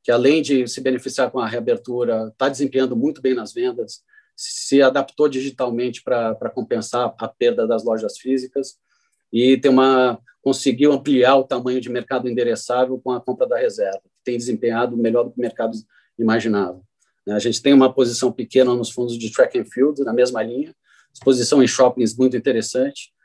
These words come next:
ah, desempenhando, dando acima de trinta por cento de same-store sales em ambiente de pandemia. Se beneficiou com, com o, a mudança de hábito pro, pra, pro ficar em casa, dado o produto que ele vende.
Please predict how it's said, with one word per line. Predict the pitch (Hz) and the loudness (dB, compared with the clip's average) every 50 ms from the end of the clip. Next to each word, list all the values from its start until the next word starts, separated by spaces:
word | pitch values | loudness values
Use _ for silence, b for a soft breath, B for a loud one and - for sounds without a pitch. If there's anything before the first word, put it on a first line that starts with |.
| b b b b _ - | b b b b _ -6
ah, | 107 110 120 120 123 123 120 117 117 110 - - _ - | -2 0 2 2 2 2 2 0 0 -2 -6 -10 _ -16
desempenhando, | 117 120 139 139 131 131 117 113 127 139 143 139 147 143 135 120 117 117 | -8 -4 -4 -4 -2 -2 -2 0 0 0 0 0 2 2 2 0 -2 -4
dando | 101 110 113 120 135 139 135 131 120 113 - | -8 -4 0 0 0 0 0 -2 -4 -4 -4
acima | 110 110 - - 147 143 143 | -6 -8 -4 -2 0 0 0
de | 139 139 131 | 0 -2 -4
trinta | - 139 139 - | -4 -6 -6 -6
por | 120 - 120 | -6 -8 -10
cento | - - 135 127 127 - 135 | -6 -4 -4 -4 -2 -4 -6
de | 127 107 - | -6 -6 -4
same-store | - 135 127 117 - - 127 113 107 | -2 0 0 0 0 0 2 2 2
sales | - - - 123 131 131 131 131 | 0 0 2 4 4 4 4 2
em | 143 139 131 | 2 2 4
ambiente | 135 131 131 131 135 131 135 131 | 2 2 2 0 0 0 -4 -8
de | 113 | -10
pandemia. | - - 131 127 131 127 110 104 104 101 98 - b b b b b b b b | -6 -4 -2 -2 0 -2 -2 -4 -6 -8 -12 -14 b b b b b b b b
Se | - - - 165 160 | -10 -4 -2 0 2
beneficiou | 156 160 160 156 139 - 160 139 - - 131 147 160 151 135 - | 2 2 2 2 0 0 -2 -2 0 2 4 4 4 4 2 -2
com, | - 135 131 127 113 110 b b b b b b _ _ | -2 -2 0 0 -2 -4 b b b b b b _ _
com | - 131 131 127 123 123 117 110 110 113 113 113 113 113 110 107 107 104 104 98 | -2 0 0 0 0 -2 -4 -4 -4 -4 -4 -2 -2 -2 -2 -4 -4 -6 -6 -6
o, | 104 - | -6 -4
a | - | -4
mudança | 123 117 113 131 120 - 120 | -2 -2 -2 -2 -2 -2 -2
de | 104 113 | -2 0
hábito | 113 117 120 127 127 - _ | 0 0 0 -2 -6 -10 _
pro, | 120 113 110 107 101 98 - | -6 -4 -4 -4 -4 -6 -8
pra, | - 104 107 110 107 - | -6 -4 -4 -4 -4 -6
pro | - - 113 | -8 -12 -12
ficar | - 113 - 117 113 | -8 -2 0 2 2
em | 110 104 | 2 0
casa, | 104 117 110 123 131 123 120 98 | 0 2 2 2 2 0 0 -2
dado | 117 117 117 113 110 | 0 -2 -2 -2 -4
o | 107 | -8
produto | - - 113 104 117 117 - - | -10 -12 -12 -12 -12 -14 -10 -6
que | - | -2
ele | 113 110 104 | -2 -2 -2
vende. | 98 110 123 135 143 147 - - - | -2 -4 -2 -2 -2 -4 -6 -10 -16